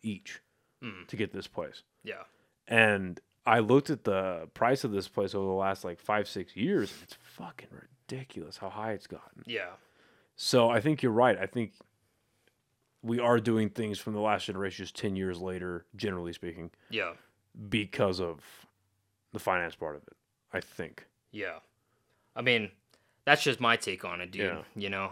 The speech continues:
Speaker 2: I think, uh, like, I think you just have to make shit happen,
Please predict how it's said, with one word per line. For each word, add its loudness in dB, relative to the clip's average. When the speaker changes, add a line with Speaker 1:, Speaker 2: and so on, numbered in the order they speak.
Speaker 2:
I -2
think, -10
uh, -10
like, 0
I 2
think 0
you -6
just -4
have 4
to -4
make -2
shit -6
happen, -4